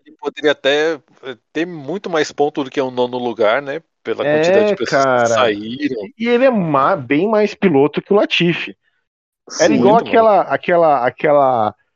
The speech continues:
Speaker 2: aquela corrida do Massa na Williams com o Stroll. Tipo, bateram lá, deu um acidente lá. Puta, o Massa vai ganhar, o Massa, o Massa vai ficar no pódio, o Massa vai ficar no pódio. Aí foi, quem foi pro pódio foi o Stroll. Pra você ter uma ideia.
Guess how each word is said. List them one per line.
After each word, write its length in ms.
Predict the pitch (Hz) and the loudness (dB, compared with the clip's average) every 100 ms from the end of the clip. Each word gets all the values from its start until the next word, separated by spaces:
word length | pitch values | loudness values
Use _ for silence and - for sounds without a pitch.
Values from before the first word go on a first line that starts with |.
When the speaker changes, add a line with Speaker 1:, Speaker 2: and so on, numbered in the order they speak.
| _ _ _ - | _ _ _ -10
Speaker 2:
aquela 320 | 131 156 147 | -4 0 0
corrida 260 | 147 151 151 | 2 2 2
do 120 | 143 | 0
Massa 440 | 139 143 165 - | 0 2 0 -4
na 120 | 147 131 | -2 0
Williams 500 | 131 147 156 139 - | 4 4 4 -2 -4
com 140 | 156 | -8
o 20 | |
Stroll. 480 | 156 - 143 127 113 _ _ _ _ _ _ _ _ - | -8 0 2 2 -4 _ _ _ _ _ _ _ _ -12
Tipo, 1160 | - 120 135 131 131 127 127 127 143 - - _ _ _ _ - | -12 -10 -4 -2 0 0 0 -4 -8 -14 -20 _ _ _ _ -2
bateram 480 | 139 139 - 151 165 | 0 0 0 2 4
lá, 160 | 147 143 | 2 0
deu 160 | 135 | 0
um 120 | 143 | 0
acidente 540 | 170 - 143 151 175 165 | 0 -2 -4 -2 -2 0
lá. 120 | 147 | 0
Puta, 300 | - 240 - | 0 -6 -2
o 40 | |
Massa 260 | 208 214 214 | 0 0 0
vai 120 | 202 | 0
ganhar, 260 | 202 202 190 | 0 2 2
o 40 | |
Massa, 220 | 190 190 196 | 0 -2 -4
o 200 | 190 156 | -2 -2
Massa 260 | 160 170 | -2 0
vai 80 | 185 | -2
ficar 160 | 175 190 | 0 -2
no 100 | 196 | -2
pódio, 360 | - 175 160 143 | 2 2 2 0
o 20 | |
Massa 200 | 156 185 | -4 0
vai 80 | 180 | 0
ficar 160 | - | 0
no 80 | 196 | -4
pódio. 460 | 185 185 175 127 117 _ _ _ _ _ - | 0 2 2 0 -8 _ _ _ _ _ -4
Aí 200 | 123 151 | 0 0
foi, 340 | - 160 185 | 0 2 2
quem 180 | 185 202 | 0 -8
foi 140 | - | -4
pro 120 | 170 151 | -4 0
pódio 240 | 160 165 | 0 0
foi 100 | 185 | -2
o 40 | |
Stroll. 400 | 180 - 127 107 _ _ _ _ _ _ _ _ _ | -2 0 0 0 _ _ _ _ _ _ _ _ _
Pra 100 | 127 | -12
você 80 | - | -6
ter 80 | 139 | -2
uma 100 | 170 | 0
ideia. 520 | 190 151 131 110 92 | 4 4 4 0 -6